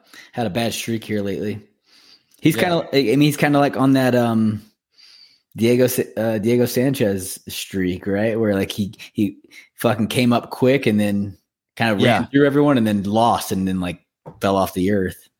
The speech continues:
Speaker 2: Yeah, b-, and having, fighting some tough dudes, though. Um,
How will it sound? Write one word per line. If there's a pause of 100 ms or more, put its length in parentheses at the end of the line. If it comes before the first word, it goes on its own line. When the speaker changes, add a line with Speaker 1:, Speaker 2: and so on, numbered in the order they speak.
(280)
Speaker 2:
Yeah,
b-,
and
having,
fighting
some
tough
dudes,
though.
Um,